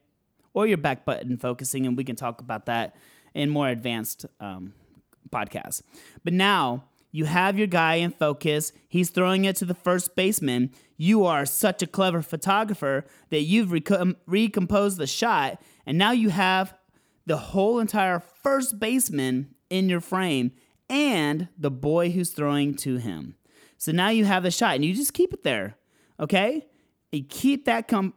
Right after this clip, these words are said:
composition. It's gonna be hard when you first try this because you're gonna naturally wanna go back and put him in the center.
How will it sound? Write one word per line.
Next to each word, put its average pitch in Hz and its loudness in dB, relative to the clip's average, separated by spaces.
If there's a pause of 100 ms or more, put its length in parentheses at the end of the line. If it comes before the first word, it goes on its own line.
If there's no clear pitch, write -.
(100)
composition. 196 0
It's 180 -6
gonna 330 0
be 392 4
hard 143 0
when 165 -2
you 160 -2
first 214 -2
try 180 0
this - -6 (340)
because 190 0 (400)
you're 180 -2
gonna 196 0
naturally 214 2
wanna 185 2
go 185 0
back 170 0
and 147 -4
put 156 0
him 160 0
in 156 -2
the 147 -4
center. 139 -4